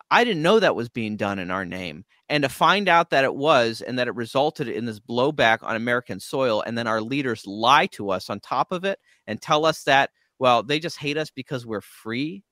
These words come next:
Like, it's the exact same thing playing out in Russia. They've been poking a bear for years, trying to get this rise out of Russia. They finally get it, and then they act all innocent, like they had nothing to do with it. But anyone who's been paying attention, uh, who's honest,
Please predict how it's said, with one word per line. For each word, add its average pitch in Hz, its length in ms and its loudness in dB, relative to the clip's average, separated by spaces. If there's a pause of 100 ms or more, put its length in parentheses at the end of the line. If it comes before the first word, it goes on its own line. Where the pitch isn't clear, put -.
(640)
Like, 135 280 0
it's 160 180 -2
the 165 120 -2
exact 180 420 2
same 175 280 -4
thing 143 300 -6
playing 127 380 -6
out 113 160 0
in 107 120 -6
Russia. 98 380 -4 (260)
They've 120 140 -4
been 117 220 -4
poking 185 400 0
a 156 60 -4
bear 127 440 2
for 113 220 -10
years, 113 380 -6
trying 175 420 -2
to 151 80 -6
get 131 200 -6
this 107 200 -12
rise 101 340 -2
out 90 140 -4
of 90 80 -8
Russia. 92 320 -4
They 107 100 -6
finally 165 480 -6
get 120 200 -4
it, 117 120 -4 (160)
and 135 140 -6
then 156 100 -2
they 156 160 0
act 131 260 2
all 113 200 0
innocent, 110 440 -8
like 98 180 -8
they 107 100 -8
had 98 160 -6
nothing 98 320 -8
to 90 80 -12
do 90 160 -8
with 87 160 -10
it. - 120 -10 (320)
But 139 120 0
anyone 175 280 -2
who's 151 160 -4
been 120 160 -6
paying 117 280 -6
attention, 98 580 -10 (540)
uh, 104 340 2
who's 127 260 -6
honest, 135 680 0